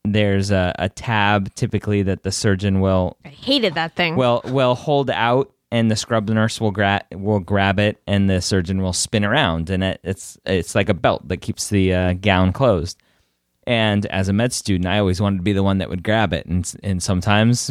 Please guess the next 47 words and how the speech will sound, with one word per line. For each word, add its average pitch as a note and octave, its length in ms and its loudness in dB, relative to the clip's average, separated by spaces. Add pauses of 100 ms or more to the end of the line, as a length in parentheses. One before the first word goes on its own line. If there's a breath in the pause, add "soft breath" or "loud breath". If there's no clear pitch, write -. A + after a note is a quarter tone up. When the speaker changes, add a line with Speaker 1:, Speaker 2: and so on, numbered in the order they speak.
Speaker 1:
they F#2 380 0
would F#2 320 0 (380)
not G2+ 300 0
want D3 200 0
me A2 120 2
to, F#2 160 0
or E2+ 180 2
the F2 40 0
scrub G2 280 -2
nurse F#2+ 340 0
would F2 240 -4 (960)
kinda F#2+ 160 0
give F#2+ 160 0
me G#2 100 2
a G#2+ 60 2
dirty G#2+ 260 0
look. A#2 300 -2
So F#2+ 320 0 (500 soft breath)
kinda D3+ 200 2
know C#3 120 0
your B2 180 2
place G2 300 -2
in G#2 60 0
the F#2+ 140 2
O F#2 160 0
R, G2 120 2
and F#2+ 160 0
typically F#2+ 380 -2
that F2 220 -4
place F#2+ 320 -2
is F2+ 180 -2
far F#2+ 320 2
away F#2 220 2
from F2+ 160 -2
everything F2+ 640 -2 (160)
to - 100 -4
begin F2 320 0
with. D#2+ 220 -2 (480 soft breath)
But B2 180 2 (480)
part D3+ 180 2
of C#3 100 -4
getting C3+ 260 2
to C3 120 -2
know B2 180 4
the A2+ 80 2
scrub A#2 300 0
nurse, A2 420 2